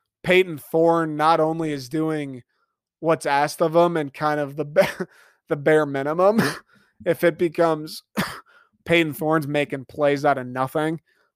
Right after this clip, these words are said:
Payton Thorne's making throws you can't believe, Payton Thorne's using his legs to break the game, State becomes a scary team. You pair that with Kenneth Walker, scary boy hours.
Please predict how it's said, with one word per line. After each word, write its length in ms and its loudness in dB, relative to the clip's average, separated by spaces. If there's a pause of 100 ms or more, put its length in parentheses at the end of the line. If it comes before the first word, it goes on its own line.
(140)
Payton 300 0
Thorne's 400 0
making 520 0
throws 460 2
you 120 0
can't 280 -2
believe, 480 2 (420)
Payton 360 0
Thorne's 320 4
using 320 0
his 160 -2
legs 360 0
to 100 2
break 340 2
the 140 -4
game, 460 -4 (1800)
State 380 2
becomes 360 -2
a 40 -6
scary 400 0
team. 300 -10 (1040)
You 140 0
pair 320 4
that 380 2 (160)
with 260 -2
Kenneth 340 -4
Walker, 480 0 (320)
scary 680 -2
boy 260 -6
hours. 480 -16